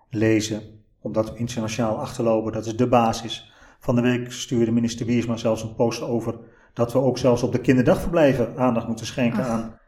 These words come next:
Speaker 2: Ach.
Speaker 1: lezen en rekenen en schrijven.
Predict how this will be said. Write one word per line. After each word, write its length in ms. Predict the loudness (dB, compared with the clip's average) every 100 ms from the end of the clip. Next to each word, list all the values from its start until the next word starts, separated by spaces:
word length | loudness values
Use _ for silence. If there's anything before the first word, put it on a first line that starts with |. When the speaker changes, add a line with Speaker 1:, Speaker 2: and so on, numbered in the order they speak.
| _
Speaker 2:
Ach. 80 | -2
Speaker 1:
lezen 500 | 2 2 2 -2 -6 -14 -20 -4
en 120 | 0 4
rekenen 480 | 4 2 -2 -4 -6
en 100 | -6
schrijven. 580 | -2 2 2 0 -8